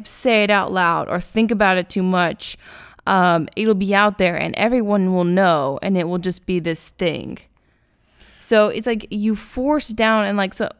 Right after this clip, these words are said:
that's what I mean. Like, I'm not saying question your belief and you have to come to a different result. I'm saying question your belief, and if that's okay and you come around to all the angles and all the questions and it's still what you believe,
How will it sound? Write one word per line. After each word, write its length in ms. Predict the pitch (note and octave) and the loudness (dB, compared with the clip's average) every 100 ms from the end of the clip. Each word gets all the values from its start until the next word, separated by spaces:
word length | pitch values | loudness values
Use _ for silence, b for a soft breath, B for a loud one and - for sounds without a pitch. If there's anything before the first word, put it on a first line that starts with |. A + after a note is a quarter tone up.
| - | -6
that's 280 | G#3 C4 | -2 -2
what 80 | C#4 | 0
I 60 | A3+ | 2
mean. 260 | A3 A3+ G#3+ | 2 0 0
Like, 140 | G3+ | -4
I'm 100 | G#3 | -2
not 220 | B3+ C#4 | -2 -2
saying 540 | - B3 B3+ A#3 G#3+ - b b b b | -4 -2 0 0 -2 -6 b b b b
question 540 | - B3 G#3+ - A#3 G3+ | 0 2 2 -2 -2 0
your 120 | G3 | -2
belief 460 | F#3+ F#3+ F#3+ F3+ - | -2 -2 -2 -6 -6
and 180 | F#3 F3 | -4 -2
you 80 | F3 | -2
have 240 | F#3 E3+ | -4 -6
to 80 | F3 | -8
come 260 | - E3+ D#3+ | -6 -4 -4
to 100 | D#3+ | -4
a 80 | D#3 | -4
different 340 | E3 E3 - _ - | -6 -6 -10 _ -10
result. 360 | E3+ E3+ F3 | -6 0 0
I'm 80 | E3+ | 0
saying 140 | F#3+ F3 | -4 -2
question 360 | A3+ A#3+ C4 | -2 -2 -2
your 80 | C#4 | -2
belief, 400 | A#3+ G3+ F#3 F3+ | 0 0 -2 -4
and 120 | - | -4
if 100 | F3+ | -4
that's 240 | G3+ G#3+ B3 | -2 -2 -2
okay 400 | A#3 G#3 F#3 F3+ | -4 -2 -2 -2
and 140 | F3 | -2
you 60 | E3+ | -6
come 280 | - - A3+ | -6 -4 -2
around 280 | G#3+ G3 F3 | -2 -2 -4
to 100 | - - | -8 -8
all 220 | - B3 C4+ | 0 2 2
the 100 | C4 | 0
angles 280 | G#3 F#3+ F#3 | -2 -2 -4
and 80 | - | -4
all 120 | A#3 | -4
the 80 | A#3+ | -4
questions 600 | - F3+ E3+ D#3+ C#3 - B B B B | -4 -4 -4 -8 -8 -12 B B B B
and 100 | - | -4
it's 160 | B3 A#3+ | -2 -2
still 440 | - - C#4+ D#4 | -6 -2 0 2
what 240 | D#4 C4+ B3+ | 2 -2 -2
you 80 | |
believe, 840 | G#3 G#3 G#3 D#4+ C4+ D#3 E3 F#3+ | 0 0 0 -2 -2 -4 -6 -8